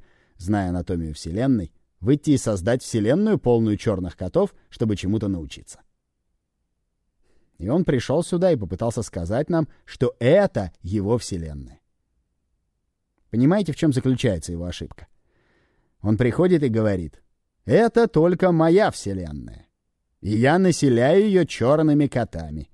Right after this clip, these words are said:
и вы должны слушать меня, потому что теперь эта вселенная полна черных котов». Вы смотрите вокруг и не видите никаких черных котов,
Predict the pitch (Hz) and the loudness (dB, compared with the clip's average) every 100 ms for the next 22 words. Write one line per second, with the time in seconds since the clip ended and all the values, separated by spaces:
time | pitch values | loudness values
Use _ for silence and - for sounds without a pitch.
0 | _ _ _ - 85 101 127 127 107 110 | _ _ _ -8 -2 2 4 4 2 -2
1 | 113 123 127 107 104 101 90 90 95 - | -2 -4 -2 -2 -2 -2 -4 -6 -6 -6
2 | 90 92 - 165 - 92 90 98 127 143 | -6 -2 2 0 0 -10 -8 -2 2 4
3 | 110 95 95 107 117 104 101 95 78 - | 2 0 -2 0 -2 -2 -4 -6 -10 -18
4 | - _ _ _ _ _ _ _ _ _ | -20 _ _ _ _ _ _ _ _ _
5 | _ _ _ _ _ _ - 85 110 131 | _ _ _ _ _ _ -14 -10 -4 0
6 | 151 180 185 185 175 180 185 190 185 190 | 0 0 0 -2 0 0 0 0 2 2
7 | 117 98 107 131 131 120 110 - 117 92 | 2 2 0 2 0 0 -2 -2 -4 -2
8 | 95 - 101 - 69 | -6 -6 -8 -8 -12